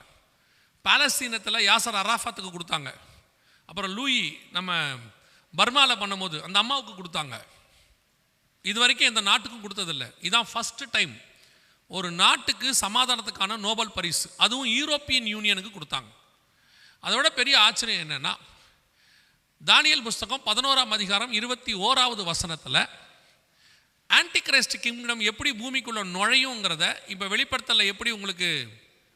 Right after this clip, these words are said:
வெள்ளை கலர் குதிரை வந்தது, உள்ளே வந்ததுன்னு இருக்கு இல்லையா, அது எப்படி வந்ததுங்கிறத வெளிப்படையாவே தானியேல் பதினொன்னு இருபத்தொன்னுல இருக்கும். அங்க வாசிச்சீங்கன்னா, "அவன் ஸ்தானத்தில் அவமதிக்கப்பட்டவன் ஒருவன் எழும்புவான்,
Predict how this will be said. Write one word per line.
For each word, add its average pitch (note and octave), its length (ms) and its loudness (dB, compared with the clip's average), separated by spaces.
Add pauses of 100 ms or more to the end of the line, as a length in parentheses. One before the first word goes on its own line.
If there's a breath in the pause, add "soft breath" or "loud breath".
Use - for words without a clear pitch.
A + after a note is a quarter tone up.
(120)
வெள்ளை A#3+ 300 6
கலர் G#3 280 -2
குதிரை G#3 300 -2
வந்தது, G3 500 -4
உள்ளே A3 220 0
வந்ததுன்னு G3 400 -6
இருக்கு F3 180 -10
இல்லையா, G#3+ 320 -2 (480 soft breath)
அது A3 200 2
எப்படி D#4+ 320 4
வந்ததுங்கிறத A#3+ 920 0 (140)
வெளிப்படையாவே B3+ 680 4
தானியேல் A3+ 400 0
பதினொன்னு G#3+ 280 -2
இருபத்தொன்னுல G#3 580 2
இருக்கும். D#3 320 -4 (320)
அங்க F#3 160 -2
வாசிச்சீங்கன்னா, F#3 600 2 (680 soft breath)
"அவன் G#3+ 240 4
ஸ்தானத்தில் G#3+ 840 0 (440 soft breath)
அவமதிக்கப்பட்டவன் C4 960 0
ஒருவன் G3+ 320 -6
எழும்புவான், F3 600 -2